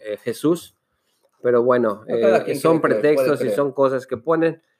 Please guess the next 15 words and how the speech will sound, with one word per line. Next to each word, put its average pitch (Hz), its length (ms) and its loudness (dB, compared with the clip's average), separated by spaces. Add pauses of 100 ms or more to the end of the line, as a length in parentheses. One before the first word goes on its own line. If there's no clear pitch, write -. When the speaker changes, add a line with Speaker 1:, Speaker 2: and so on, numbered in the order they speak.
(140)
Speaker 1:
pero 135 220 2
para 131 160 2
nosotros 160 480 2
los 131 140 0
cristianos 165 680 -2
es 143 300 -6 (180)
celebramos 143 840 -2 (140)
o 131 160 -10
conmemoramos 135 680 -2
el 127 140 -2
nacimiento 135 640 -2
de 123 160 -4
Jesús. - 580 -10 (560)
Entonces, 135 600 -2
las, 113 260 -6